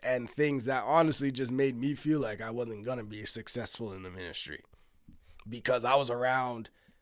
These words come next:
you know, <laughs> other people, and I felt like such a grasshopper, to be honest with you, because you got this successful person, you got that successful ministry, all these people you're looking up to, and thank God for them, but it could almost in a way make you feel like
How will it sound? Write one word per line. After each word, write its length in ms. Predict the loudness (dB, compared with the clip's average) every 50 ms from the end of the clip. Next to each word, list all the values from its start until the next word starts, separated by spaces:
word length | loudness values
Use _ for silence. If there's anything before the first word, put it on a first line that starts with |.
| _ _
you 140 | -4 -2 2
know, 480 | 4 4 6 8 8 10 10 10 10 8 6 2 -2 -4
<laughs> 200 | -4 -2 4 6
other 260 | 8 8 8 6 6
people, 340 | 4 4 4 4 4 2 0
and 80 | 0
I 100 | -2 -4
felt 320 | 0 6 10 10 10 10 8
like 260 | 4 -2 0 2 4
such 340 | 6 6 6 6 6 4 2
a 240 | 2 0 -2 -4 -6 -12 -18 -14 -10
grasshopper, 680 | -4 2 4 6 6 6 6 8 8 8 8 8 4 -2 -4
to 120 | -2 -2
be 160 | -2 -2 2
honest 360 | 4 6 6 6 6 4 0
with 160 | -2 -8 -12 -12
you, 160 | -12 -12 -12 -12
because 480 | -12 -10 -8 -6 -6 -6 -6 -8 -10
you 120 | -10 -8 -8
got 340 | -6 -6 -6 -8 -10 -10
this 200 | -6 -4 -2 -2
successful 600 | -2 -4 -6 -6 -6 -4 -4 -4 -4 -6 -8 -10 -10
person, 420 | -8 -8 -8 -6 -6 -8 -8 -10 -10 -14 -20 -18 -14
you 60 | -12
got 200 | -10 -10 -8 -2 0
that 220 | 2 2 2 2
successful 520 | 0 -2 -2 0 0 0 0 -2 -2 -4
ministry, 460 | -4 -4 -4 -4 -4 -4 -4 -6 -6 -8 -10 -4 4 6
all 80 | 6
these 100 | 6 6
people 220 | 4 2 2 2 2
you're 120 | 2 2
looking 320 | 2 0 0 0 2 6
up 200 | 8 8 8 6 4
to, 200 | -2 -2 -2 -2
and 120 | -4 0
thank 260 | 2 4 4 2 2
God 300 | 4 6 8 8 8 8
for 120 | 6 0 -2
them, 260 | -2 -2 -4 -6 -8 -12 -20 -20 -16
but 420 | -6 2 6 8 8 8 6 4 -2 -8 _ _ _ _ _ -20 _ _ _ _ _
it 140 | 8 8 8
could 180 | 8 6 4 6
almost 500 | 10 12 12 12 12 10 8 8 6 4
in 100 | 6 6
a 100 | 6 6
way 240 | 6 6 4 4
make 320 | 4 4 4 2 2 0 -4
you 140 | -6 -6 -6
feel 480 | -8 -10 -6 0 2 6 8 8 8
like 520 | 8 6 2 0 -2 -6 -8 -10 -16 -20